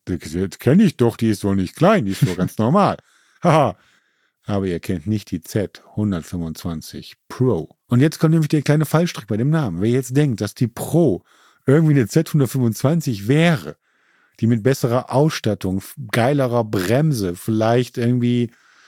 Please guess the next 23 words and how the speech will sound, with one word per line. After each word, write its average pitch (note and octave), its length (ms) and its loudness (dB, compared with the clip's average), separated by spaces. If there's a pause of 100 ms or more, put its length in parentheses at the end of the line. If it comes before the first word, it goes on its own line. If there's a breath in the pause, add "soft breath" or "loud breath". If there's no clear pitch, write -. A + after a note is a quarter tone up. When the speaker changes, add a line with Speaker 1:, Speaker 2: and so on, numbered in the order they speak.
(280 soft breath)
Speaker 1:
coolerem F#3 560 2 (100)
Antritt C3+ 720 0
und D3 420 -2 (480)
geilerer D#3+ 480 -2
Verarbeitung, E3 880 0
Carbon E3 540 2
oder E3+ 260 0
ähnlichem E3 640 2
oder D#3 160 0
Kriegsbemalung, C3 880 -4
whatever, D#3+ 540 0
also B2 300 -2
whatever F3+ 540 2
das D3 260 -2
Wort D3+ 280 2 (180)
Pro F3+ 280 2
rechtfertigen B2 680 -2
würde. G#2+ 220 0 (340 soft breath)
Wer C3 140 2
glaubt, D#3 260 2
dass D#3 120 -2
die C#3+ 160 0
damit E3 520 0